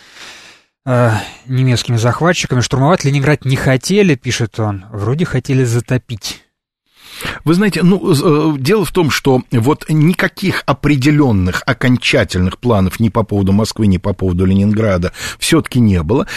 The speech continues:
Speaker 2: Гитлер в своих и застольных беседах, и, эм, даже в публичных выступлениях иногда, он в разное время разные вещи говорил.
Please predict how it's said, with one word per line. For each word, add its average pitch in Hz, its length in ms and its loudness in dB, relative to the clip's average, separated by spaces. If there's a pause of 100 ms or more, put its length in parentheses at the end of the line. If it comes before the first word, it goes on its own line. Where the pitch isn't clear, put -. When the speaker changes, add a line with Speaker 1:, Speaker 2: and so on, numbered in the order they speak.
(160)
Speaker 2:
Гитлер 170 440 2
в - 60 -6
своих 120 560 0
и 240 120 0
застольных 151 600 0
беседах, 113 680 0
и, 175 340 2
эм, 131 280 2
даже 127 220 0
в - 40 -16
публичных 113 560 -2
выступлениях 101 720 0
иногда, 110 460 2 (280)
он 180 180 2
в 143 80 -2
разное 160 400 0
время 160 320 2
разные 95 480 0
вещи 82 360 -4
говорил. 87 640 0